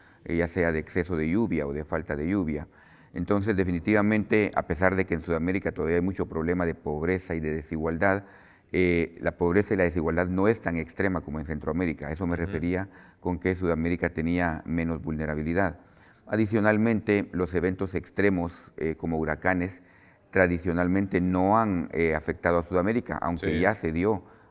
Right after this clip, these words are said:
Speaker 1: ahora como cosa muy inusual, precisamente,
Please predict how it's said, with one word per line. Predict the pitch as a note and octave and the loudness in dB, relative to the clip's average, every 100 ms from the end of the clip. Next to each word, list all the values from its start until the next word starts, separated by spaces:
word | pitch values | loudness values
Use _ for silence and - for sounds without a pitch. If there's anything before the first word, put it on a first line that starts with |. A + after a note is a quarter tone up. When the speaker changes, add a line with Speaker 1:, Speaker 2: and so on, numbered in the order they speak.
| - | -6
Speaker 1:
ahora | F2+ F#2 E2 F2 E2+ | 0 2 2 -2 -4
como | E2 D#2+ | -6 -6
cosa | - E2+ F2 | -4 -4 -2
muy | D#2+ F#2 F#2+ E2+ | -2 0 2 0
inusual, | D#2+ D#2 G2 G2 | -2 -4 -2 -2
precisamente, | - D2 E2+ E2 E2+ E2 E2+ D2+ | -4 -8 -4 -2 -2 -2 -4 -4